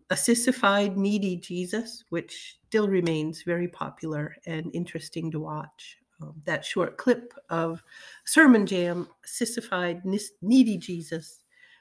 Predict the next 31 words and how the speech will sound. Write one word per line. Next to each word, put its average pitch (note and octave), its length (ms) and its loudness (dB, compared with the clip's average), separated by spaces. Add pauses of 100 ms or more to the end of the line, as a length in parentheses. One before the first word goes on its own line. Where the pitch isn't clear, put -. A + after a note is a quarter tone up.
by E3 160 -4
Voddie D#3+ 380 -2
Baucham. D#3 480 -12 (1400)
So D3 240 -4
think B3+ 240 4
about F#3 480 2 (540)
God's F3 320 -4
wrath F3+ 480 -4
when F3 180 -2
you F3 200 -2
are D#3+ 220 -6
sharing F3 480 -4
with F#3 180 -10
people, A3+ 440 -6
even B3 300 2
if B3 160 0
it's A#3 180 -4
among G#3 480 -2 (320)
your G3 140 0
own G3+ 260 0
church - 400 -6
people A3+ 500 -4
or E3+ 300 -6
other F#3+ 220 -4
believers. G3 760 -6 (560)
Um, E3+ 300 -10 (580)
God's A#3+ 340 0
wrath A3+ 320 0
is F#3+ 140 -2
very F#3 300 -2
real. D#3+ 500 -6